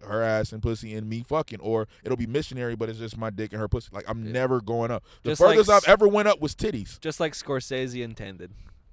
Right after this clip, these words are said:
Speaker 1: Yeah, there's nothing above the neck, so you're good. And if you got tattoos, depending on the angle, I might not even record it 'cause your tattoos are too distinct.
Speaker 2: Uh, yeah.
Speaker 1: So, yeah, no, I mean, I don't understand people that do that other shit. Like, I could never have revenge porn 'cause I would never want that on myself.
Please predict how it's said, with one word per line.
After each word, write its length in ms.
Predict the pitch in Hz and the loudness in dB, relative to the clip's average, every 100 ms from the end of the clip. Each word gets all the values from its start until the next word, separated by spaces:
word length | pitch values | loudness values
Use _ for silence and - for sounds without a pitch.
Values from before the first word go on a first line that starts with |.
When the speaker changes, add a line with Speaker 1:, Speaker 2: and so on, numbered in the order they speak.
| - | -16
Speaker 1:
Yeah, 120 | - 147 | -4 -2
there's 180 | 135 | -2
nothing 340 | 143 175 196 202 | -2 -2 0 -6
above 280 | 170 202 196 | -2 -2 -2
the 60 | |
neck, 320 | 185 214 147 - | -4 -6 -6 -10
so 180 | - | -12
you're 180 | 147 156 | -8 -8
good. 400 | 147 120 190 117 - _ | -8 -4 -2 -2 -6 _
And 140 | 123 131 | -8 -8
if 100 | 135 | -6
you 60 | |
got 240 | 143 165 151 | -2 -2 -2
tattoos, 600 | 160 151 175 196 196 - _ - | -6 -6 -10 -10 -12 -18 _ -10
depending 380 | 127 165 165 165 | -2 0 0 -4
on 120 | 165 | -2
the 60 | 151 | -4
angle, 220 | 185 170 | -6 -4
I 80 | 139 | -4
might 180 | 156 165 | -4 -2
not 140 | 160 | -2
even 140 | 156 156 | -4 -8
record 340 | 147 190 139 | -2 0 0
it 80 | - | -4
'cause 160 | 135 | -4
your 100 | 139 | -2
tattoos 380 | 139 147 - 175 143 | 0 -2 -2 -6 -8
are 40 | |
too 160 | - 139 | -8 -8
distinct. 300 | 135 135 131 | -8 -10 -10
Speaker 2:
Uh, 200 | 123 98 87 | -12 -14 -14
yeah. 220 | 98 113 113 _ _ _ _ | -14 -14 -18 _ _ _ _
Speaker 1:
So, 440 | - 135 135 131 | -2 0 0 0
yeah, 160 | 156 170 | 2 2
no, 100 | 160 | 2
I 100 | 139 | -2
mean, 140 | 151 | -2
I 100 | 139 | 0
don't 120 | 185 160 | 0 0
understand 340 | 151 156 143 | -4 -6 -2
people 180 | 147 131 | 0 2
that 140 | 127 | 0
do 140 | 123 131 | 0 0
that 160 | 120 | 0
other 160 | 131 160 | 0 -2
shit. 200 | - 127 | -4 -6
Like, 140 | 117 - | -6 -6
I 100 | 131 | -8
could 160 | - 120 | -8 -4
never 240 | 147 131 | -4 -2
have 160 | 113 104 | -2 -2
revenge 320 | 95 101 - | -4 -6 -8
porn 240 | 98 82 95 | -8 -8 -10
'cause 100 | 113 | -4
I 80 | 135 | 0
would 160 | 143 | 0
never 200 | 139 143 | 0 -2
want 180 | 143 147 | -2 -2
that 140 | 143 | -2
on 100 | 139 | -2
myself. 420 | 139 135 - 117 | -4 -6 -4 -4